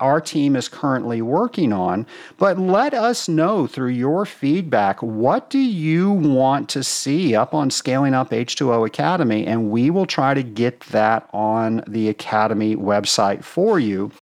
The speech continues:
So it'll make it easier to train new team members, to make it easier to make sure your entire team is staying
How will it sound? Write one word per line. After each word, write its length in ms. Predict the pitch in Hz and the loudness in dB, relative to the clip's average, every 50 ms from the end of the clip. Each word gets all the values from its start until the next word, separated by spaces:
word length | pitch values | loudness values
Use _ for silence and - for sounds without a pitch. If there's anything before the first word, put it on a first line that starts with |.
| _ _ | _ _
So 400 | - - - 190 170 170 175 156 | -4 0 2 4 4 4 2 2
it'll 160 | 160 170 170 175 | 0 0 0 0
make 220 | 165 180 185 202 | 0 0 -2 -2
it 80 | 165 123 | -4 -2
easier 440 | 160 180 190 160 180 196 190 190 | -2 -2 -2 -2 -2 -2 -2 -2
to 520 | 190 - - - 185 175 180 185 190 170 - _ | -4 -4 -4 -2 0 2 2 2 0 -2 -6 _
train 600 | - - - 127 127 147 165 175 180 190 185 170 170 | -8 -4 -2 0 2 4 4 4 4 2 2 0 2
new 240 | 143 143 170 185 196 | 2 4 4 4 2
team 340 | 196 - 202 202 214 214 190 | 0 0 0 2 2 2 2
members, 460 | 131 101 90 80 - - 104 - - | 2 0 -2 -4 -8 -10 -10 -8 -4
to 160 | - 113 110 | -2 -2 0
make 240 | 107 120 123 123 - | 2 0 0 0 0
it 80 | 117 104 | 0 2
easier 560 | 131 143 151 143 151 156 143 147 147 147 143 | 2 4 2 2 2 2 4 4 4 2 0
to 320 | - - 147 139 139 135 | 0 0 0 2 2 4
make 200 | 127 139 139 135 | 4 2 2 0
sure 280 | - - - 147 143 139 | 0 -2 0 2 2 4
your 220 | 139 135 135 135 | 4 4 4 4
entire 420 | 135 135 - - - 120 120 131 135 | 2 0 0 0 0 2 2 2 0
team 420 | - - - 127 127 127 123 127 | -2 -4 -2 2 2 4 4 4
is 140 | 127 127 - | 4 2 0
staying 420 | - - 120 113 117 120 120 117 | 0 0 0 2 2 2 2 2